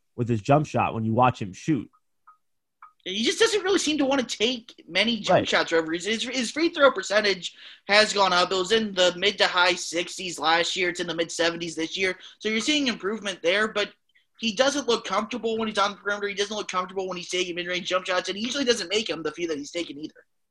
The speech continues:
Speaker 1: Yeah, absolutely. So Indiana around him, it's been a struggle on the perimeter. You mentioned Race Thompson as the other big, a guy that's more of a kind of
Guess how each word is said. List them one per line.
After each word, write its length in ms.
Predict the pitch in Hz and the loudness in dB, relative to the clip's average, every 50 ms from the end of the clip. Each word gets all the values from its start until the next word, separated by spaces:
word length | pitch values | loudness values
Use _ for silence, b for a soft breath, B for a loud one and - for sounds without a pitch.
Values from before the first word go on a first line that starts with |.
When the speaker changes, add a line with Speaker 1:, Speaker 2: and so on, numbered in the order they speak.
| _ _ _ _ _ _ _ | _ _ _ _ _ _ _
Speaker 1:
Yeah, 180 | - 143 127 113 | -2 0 2 2
absolutely. 440 | 143 135 - 139 143 147 135 123 117 | 0 -2 0 0 2 2 2 2 0
So 360 | - - 160 151 151 139 - _ _ _ _ _ _ _ _ _ - 175 | 0 2 4 4 4 2 -2 _ _ _ _ _ _ _ _ _ -2 0
Indiana 400 | 185 190 196 190 196 196 196 - | 2 4 6 4 6 4 2 2
around 520 | 165 151 139 135 143 147 156 165 165 151 127 | 4 4 4 6 4 4 4 2 2 2 0
him, 400 | 139 135 117 107 101 98 92 - _ _ _ _ - | 0 0 0 0 -2 -6 -10 -14 _ _ _ _ -6
it's 160 | 135 127 - | -6 -6 -4
been 120 | - 160 | -2 -2
a 40 | 151 | -2
struggle 320 | - - - 170 170 180 185 | -2 0 0 0 0 2 0
on 80 | 180 | 0
the 80 | 175 151 | -2 -2
perimeter. 320 | - 160 160 160 160 160 | 0 0 0 2 2 2
You 100 | 151 139 | 2 2
mentioned 340 | 147 165 175 - - 175 147 | 2 0 -2 -2 -4 -4 0
Race 220 | 135 147 147 143 | 2 2 0 0
Thompson 480 | - - 143 139 143 143 127 - 131 120 | -2 -2 0 0 0 0 -2 -4 -4 -4
as 140 | 117 110 110 | -4 -4 -4
the 120 | 123 131 | -2 2
other 240 | 131 139 135 135 127 | 2 2 4 4 0
big, 300 | 113 101 123 110 104 110 | 2 2 0 0 0 0
a 60 | 117 | -2
guy 240 | 113 117 120 123 127 | -2 0 0 0 0
that's 160 | 127 123 - | 0 -2 -4
more 200 | 135 127 127 127 | -6 -4 -2 0
of 60 | 123 | 0
a 160 | 117 113 110 - | 0 -2 -4 -4
kind 180 | - 131 123 | -4 -6 -4
of 120 | 117 113 | -6 -6